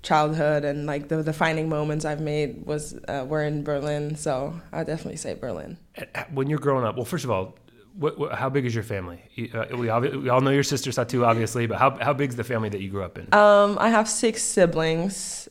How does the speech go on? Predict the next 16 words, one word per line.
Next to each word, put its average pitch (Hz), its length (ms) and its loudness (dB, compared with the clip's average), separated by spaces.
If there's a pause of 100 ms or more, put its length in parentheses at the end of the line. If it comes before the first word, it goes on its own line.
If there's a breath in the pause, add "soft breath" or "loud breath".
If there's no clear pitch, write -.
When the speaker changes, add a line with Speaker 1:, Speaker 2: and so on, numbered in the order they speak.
Speaker 1:
um, 156 1040 -6 (140)
three 190 360 -2
younger 185 300 2
ones 202 220 0
and 185 140 -2
three 175 120 -2
older 160 220 0
ones. 165 220 -2
I'm 160 180 -6
exactly 165 400 -4
in 190 60 0
the 196 60 2
middle. 165 420 -2
<laughs> - 340 -14
Um, 220 720 4 (400 loud breath)
and 165 1000 0